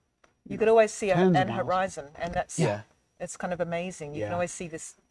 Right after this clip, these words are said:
Speaker 2: huge distance, and it gives you a different feel. <laughs>
Speaker 1: So while the exhibition's called The Sky, there's actually this, uh, terrestrial or earthbound perspective
Speaker 2: Mm-hmm.
Speaker 1: as, as, as this part of the sky, as we've talked about
Speaker 2: Yeah.
Speaker 1: today, and, and it shows up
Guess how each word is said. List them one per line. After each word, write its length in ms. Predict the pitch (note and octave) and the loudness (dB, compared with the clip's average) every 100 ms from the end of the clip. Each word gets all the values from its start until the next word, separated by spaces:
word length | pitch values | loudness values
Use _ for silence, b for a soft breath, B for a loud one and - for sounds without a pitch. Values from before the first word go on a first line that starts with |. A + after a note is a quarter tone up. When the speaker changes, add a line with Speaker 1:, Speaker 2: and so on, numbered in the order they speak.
| _ | _
Speaker 2:
huge 360 | - A#3 G#3 - | -8 -8 -8 -12
distance, 440 | G3 - C#3+ - | -12 -12 -14 -14
and 80 | D#3 | -16
it 60 | - | -14
gives 200 | F3+ - | -14 -12
you 60 | |
a 20 | D#3+ | -12
different 360 | E3+ - D#3 _ _ _ _ _ | -12 -12 -12 _ _ _ _ _
feel. 500 | - - F3 C#3+ - - - | -14 -6 -2 -2 -4 -14 -10
<laughs> 960 | A#3 - - - - _ _ _ - | -8 -6 0 0 0 _ _ _ -10
Speaker 1:
So 160 | F3+ F3+ | 2 8
while 160 | E3 E3 | 10 10
the 140 | F3+ | 8
exhibition's 540 | F#3 E3 F3 - D#3 | 6 2 0 0 -4
called 220 | - D3+ C3+ | 0 0 2
The 60 | |
Sky, 380 | C3 - B3 F3 | -2 2 4 4
there's 220 | B2+ B2+ | 4 2
actually 340 | F#2+ F3+ - C#3+ | 0 -4 0 -2
this, 360 | B2 A#2 - - _ _ _ _ _ _ | -2 -6 -12 -18 _ _ _ _ _ _
uh, 220 | C#3+ B2+ A#2+ | -4 -4 -6
terrestrial 640 | - - F#3 - D#3 C#3+ B2 | -4 6 6 6 2 4 4
or 400 | A#2 A#2+ D3 E3+ | 4 2 8 8
earthbound 580 | E3+ - C#3 C3 B2 - _ _ - | 8 4 2 2 -2 -6 _ _ -2
perspective 760 | D3+ - D#3+ - C3+ B2 - _ _ | -2 -2 -6 2 4 4 0 _ _
Speaker 2:
Mm-hmm. 200 | E3+ E3+ | -14 2
Speaker 1:
as, 180 | D3+ D3 | 6 6
as, 280 | - D#3+ C3 - | 6 4 4 2
as 180 | C#3+ A#2+ | -8 -4
this 180 | C3+ B2 | -4 -4
part 320 | - D#3 D#3 | -2 2 4
of 120 | C#3+ | 2
the 60 | A#2+ | -2
sky, 360 | - F3 E3 B2 | -2 2 4 4
as 100 | A2+ | 0
we've 160 | A#2 | -4
talked 260 | - C3+ - | -4 -4 -2
about 240 | A#2+ A2+ - | -2 -4 -6
Speaker 2:
Yeah. 100 | B2 | -2
Speaker 1:
today, 280 | C#3 D#3 C3 | 0 2 0
and, 200 | A#2+ A2+ _ _ _ - | -2 -8 _ _ _ -6
and 160 | A#2+ | -4
it 100 | A#2 | -4
shows 320 | - C#3 B2+ A#2+ | -4 -2 -2 0
up 180 | B2+ | -4